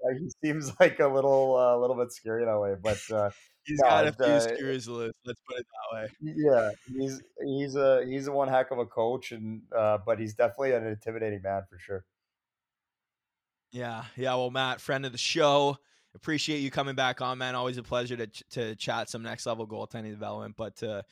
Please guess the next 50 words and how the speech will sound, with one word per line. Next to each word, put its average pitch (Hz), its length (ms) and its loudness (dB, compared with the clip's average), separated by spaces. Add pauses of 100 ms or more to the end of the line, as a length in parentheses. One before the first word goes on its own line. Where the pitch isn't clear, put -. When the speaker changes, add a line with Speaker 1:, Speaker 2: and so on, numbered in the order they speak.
(280)
Speaker 2:
you - 40 -14
know, 131 80 -2
really 147 280 2
push 156 200 0
the 143 80 -4
limits 127 380 -4
and 123 140 -8
just 123 160 -8
the 127 80 -10
conversation 117 760 -6
and, 110 160 -10
and 107 160 -12
kind 110 220 -10
of 107 100 -12
the 107 160 -8
traditional 113 480 -12
thinking 113 480 -12
within, 110 420 -12 (380)
you 123 80 -8
know, 135 100 2
what 139 160 2
we, 139 220 0
what 143 180 2
we 139 120 0
know 135 160 0
right 131 200 0
now. 120 240 -2
I, 135 100 0
and 120 280 -6
I 120 120 -8
think 127 300 -10
that's 120 320 -4
the, 110 320 -4
the 113 60 -8
only 117 240 -6
way 120 160 -2
we'll 117 120 -2
ever 113 200 -6
be 113 100 -8
able 110 160 -8
to 107 80 -12
continuously 110 560 -12
keep 107 220 -14
developing 104 540 -10
is 101 120 -14
if 101 100 -16
we 101 80 -18
keep 107 200 -16
challenging 101 520 -12
that, 98 200 -18